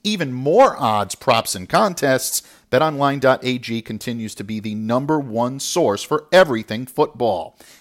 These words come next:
Head to the website or use your mobile device to sign up today to receive your one hundred percent welcome bonus. That's double your initial deposit just for signing up. Don't forget to use the promo code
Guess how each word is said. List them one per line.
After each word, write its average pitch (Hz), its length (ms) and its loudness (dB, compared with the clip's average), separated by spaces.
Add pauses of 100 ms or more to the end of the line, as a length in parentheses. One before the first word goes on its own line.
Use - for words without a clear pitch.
Head 156 160 4
to 185 60 -6
the 190 100 0
website 143 540 2
or 127 180 -2
use 143 260 -4
your 156 120 -4
mobile 143 280 -6
device 98 380 -2
to - 100 -10
sign 117 300 -4
up 127 140 -2
today 151 420 4 (220)
to 175 160 -6
receive 175 520 -4
your 107 140 -4
one 110 140 -6
hundred 139 320 -6
percent 156 400 -4
welcome 151 400 0
bonus. 98 500 -4 (340)
That's 180 200 -2
double 123 340 4
your 139 160 -2
initial 123 300 -6
deposit 147 580 0 (220)
just 214 240 0
for 190 80 -4
signing 160 420 0
up. - 380 0 (260)
Don't 139 240 0
forget 139 360 0
to 147 100 -14
use 143 240 -6
the 139 60 -12
promo 151 440 -4
code 120 320 -2